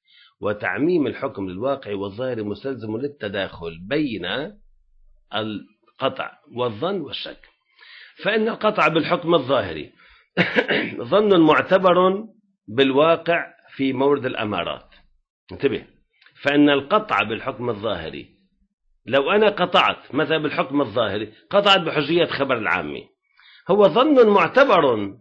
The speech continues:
بالواقع في مورد الأمارات. إذا أنا قطعت بحجية خبر العامي،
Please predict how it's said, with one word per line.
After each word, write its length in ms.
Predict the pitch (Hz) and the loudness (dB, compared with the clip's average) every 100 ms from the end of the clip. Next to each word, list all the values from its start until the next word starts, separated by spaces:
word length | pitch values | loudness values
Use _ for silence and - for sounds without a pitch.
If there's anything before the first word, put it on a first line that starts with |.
| _ | _
بالواقع 640 | 107 127 117 107 - 87 73 | -4 -2 0 0 -2 -6 -8
في 180 | 123 123 | -6 -2
مورد 260 | 120 104 | -2 -2
الأمارات. 500 | 95 90 80 71 64 _ _ _ _ _ _ _ _ _ _ _ _ - | -6 -6 -6 -8 -12 _ _ _ _ _ _ _ _ _ _ _ _ 2
إذا 180 | 139 165 | 2 4
أنا 280 | 208 226 208 | 2 2 2
قطعت 560 | 196 175 214 151 147 180 - - | 0 2 2 2 0 -10 -12 -6
بحجية 560 | 135 139 143 131 196 | -4 -2 -2 0 0
خبر 280 | - 165 165 | 0 0 0
العامي، 640 | 151 123 135 110 85 62 | 2 4 4 4 -4 -10